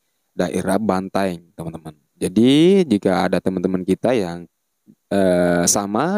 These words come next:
daerahnya, mungkin, eh, ada speaker yang ingin diservis, silakan bawa ke, eh, rumah saya, teman-teman, atau silakan komen, nanti saya akan jawab ya. Insya Allah nanti kita bisa,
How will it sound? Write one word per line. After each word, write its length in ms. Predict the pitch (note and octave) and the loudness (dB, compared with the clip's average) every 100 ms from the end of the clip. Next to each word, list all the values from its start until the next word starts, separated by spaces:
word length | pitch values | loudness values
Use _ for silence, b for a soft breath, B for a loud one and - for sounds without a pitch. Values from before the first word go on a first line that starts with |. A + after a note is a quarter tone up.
| D3+ | -2
daerahnya, 560 | G2 F#2+ F#2 G#2+ C#3+ | -2 -2 -2 -2 -2
mungkin, 560 | B2+ A2+ C3+ C#3+ D#3 D#3+ | -2 -2 -2 -2 -2 -2
eh, 440 | - - - - - | -2 -2 -2 -4 -2
ada 240 | G#2 G2+ | 0 0
speaker 400 | - - F#2 G#2 | -2 -6 -2 0
yang 160 | G#2+ F#2 | 0 0
ingin 160 | F#2+ | -2
diservis, 560 | F#2 F2+ F2 - C#3 G2 | -2 -2 -2 -2 0 0
silakan 480 | F2 E2+ F#2+ A#2 F2 | -2 -2 -4 -2 -2
bawa 240 | E2+ E2+ | -2 -2
ke, 400 | - G2 A#2 C3 - _ _ _ _ _ | 0 2 4 2 -6 _ _ _ _ _
eh, 140 | - G#2 | -2 0
rumah 320 | G#2 A2 G#2 | 0 0 0
saya, 320 | F#2+ F#2+ G2 | 0 2 0
teman-teman, 320 | F#2 E2+ D#2+ - | 0 -4 -8 -12
atau 160 | - A2+ | -6 -4
silakan 400 | - F2 - G2 | -2 -4 -4 -4
komen, 400 | - F#2 G2 E2+ | -2 -2 -2 -6
nanti 160 | E2 F2+ | -6 -4
saya 240 | E2+ E2 | -2 -2
akan 240 | F2+ F#2+ | -2 -6
jawab 320 | F2 E2 F2 - | -2 0 -2 -2
ya. 160 | E2 - _ _ _ _ | -8 -10 _ _ _ _
Insya 160 | A2 A2 | 0 0
Allah 320 | G#2 G#2 C#3+ | 2 0 0
nanti 320 | C#3+ A2+ A#2 | -2 -2 -2
kita 480 | A2 - F#2+ F2+ F2+ | -4 -2 -2 -2 -4
bisa, 480 | F#2 F2+ F2 E2+ | -4 -4 -2 -4